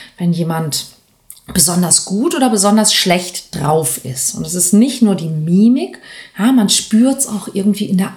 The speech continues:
Ausstrahlung der Person. Es strahlt also was aus. Genau. Ja, es strahlt nämlich was von innen nach außen. Also was drin ist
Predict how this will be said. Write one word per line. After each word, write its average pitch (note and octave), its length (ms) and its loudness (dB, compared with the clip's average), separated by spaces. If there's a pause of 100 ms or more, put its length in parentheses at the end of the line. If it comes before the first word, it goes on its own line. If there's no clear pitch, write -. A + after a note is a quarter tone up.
Ausstrahlung - 1000 -4
der F3+ 120 -10
Person. - 640 -12
Es - 160 0
strahlt D3+ 760 0 (540)
also G#3+ 200 0
was - 300 -2
aus. C#3+ 560 -4 (220)
Genau. B3 440 -2 (640)
Ja, A3+ 180 2
es - 100 -2
strahlt G#3+ 540 0
nämlich F#3 260 -2
was G3+ 200 0
von F3+ 260 -2
innen C4+ 520 2 (600)
nach C4+ 240 -4
außen. D3 500 -2 (300)
Also D#3+ 220 0
was C#3 180 -2
drin C4 320 2
ist - 440 -6